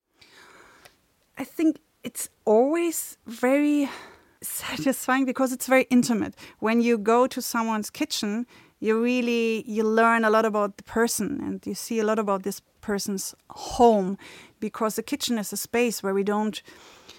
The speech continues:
we don't represent, we don't try to be something that we're, we're not.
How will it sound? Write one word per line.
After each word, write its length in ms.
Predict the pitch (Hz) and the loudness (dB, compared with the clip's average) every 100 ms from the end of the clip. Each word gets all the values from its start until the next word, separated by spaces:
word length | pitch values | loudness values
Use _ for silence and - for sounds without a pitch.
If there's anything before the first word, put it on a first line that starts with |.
| _ - | _ -14
we 160 | 196 | -10
don't 360 | 208 170 220 208 | -6 -4 -4 0
represent, 840 | 233 - 226 185 233 233 190 - | -2 -2 -6 0 2 2 0 -4
we 100 | 196 | -4
don't 240 | 208 214 | -2 -4
try 600 | - 208 214 214 196 - _ _ _ - | -4 0 2 2 -2 -8 _ _ _ -14
to 100 | 196 | -8
be 200 | 233 247 | -4 -4
something 540 | - 208 196 196 196 | -4 -4 -4 -4 -4
that 200 | 190 185 | -4 -4
we're, 340 | 185 180 175 - | -6 -4 -6 -8
we're 240 | 202 196 | -10 -10
not. 340 | 190 214 208 | -4 0 0